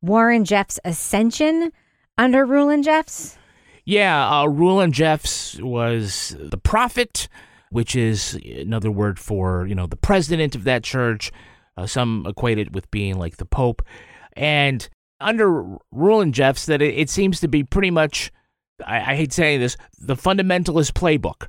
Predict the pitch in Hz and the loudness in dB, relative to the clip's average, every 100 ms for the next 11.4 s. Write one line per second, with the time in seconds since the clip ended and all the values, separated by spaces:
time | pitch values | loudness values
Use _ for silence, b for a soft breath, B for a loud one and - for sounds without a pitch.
0 | - 120 151 113 139 - 143 - 156 151 | -4 0 0 0 -4 -2 -2 0 0 0
1 | 135 - 247 220 185 - 123 92 - B | -2 -2 0 0 0 -2 -4 -6 -10 B
2 | B B 151 - 165 160 156 - - b | B B -4 -2 0 0 -2 -6 -14 b
3 | b 135 131 - 139 143 131 139 110 113 | b 2 2 0 -2 0 -2 -2 -4 -2
4 | 117 123 120 127 120 131 - 131 127 127 | 0 0 0 0 0 -2 -2 0 2 2
5 | 113 85 110 180 208 254 190 117 95 95 | 0 -4 -4 0 2 4 2 0 -2 -4
6 | 113 107 107 113 117 131 127 160 147 139 | -4 -2 -2 -2 0 0 0 0 0 2
7 | 165 160 185 180 156 139 139 143 139 B | 2 2 0 0 0 0 0 0 -4 B
8 | B B B B B 147 165 160 151 - | B B B B B -4 -2 0 -2 -6
9 | - _ _ _ - 214 151 160 160 208 | -12 _ _ _ 0 0 0 0 0 2
10 | 220 190 147 139 156 156 151 131 127 147 | 2 2 0 0 2 2 2 0 0 2
11 | 180 131 - - | 2 2 -2 -14